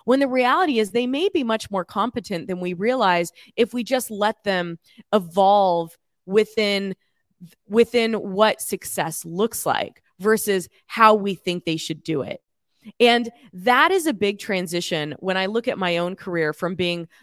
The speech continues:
the operator to the leader. It is really easy as an operator to say, "Well, this is how you should do it.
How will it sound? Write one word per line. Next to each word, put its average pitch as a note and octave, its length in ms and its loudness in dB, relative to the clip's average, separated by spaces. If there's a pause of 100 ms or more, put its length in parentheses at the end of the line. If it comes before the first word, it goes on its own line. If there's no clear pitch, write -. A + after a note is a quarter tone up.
(100)
the G3 180 0
operator E3 840 0 (160)
to G3 120 -6
the F3 140 -2
leader. F3 580 0 (280)
It A#3 120 4
is A3 160 0
really C4+ 380 0
easy G#3+ 440 0
as E3+ 100 0
an E3+ 80 0
operator D#3+ 480 0
to - 40 -6
say, C3 180 -4
"Well, - 360 -8
this F3 240 -2
is D#3+ 80 -6
how D#3 140 2
you C#3+ 160 -2
should D3 200 -10
do C3 140 -2
it. - 140 -8